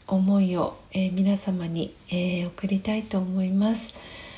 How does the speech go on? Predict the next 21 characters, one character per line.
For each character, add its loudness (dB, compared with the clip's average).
最 2
後 0
ま 0
で 4
お -2
聞 -2
き 2
い -4
た -2
だ 0
き 2
あ 0
り 6
が 4
と -4
う -6
ご -4
ざ 0
い 4
ま 6
す。 -8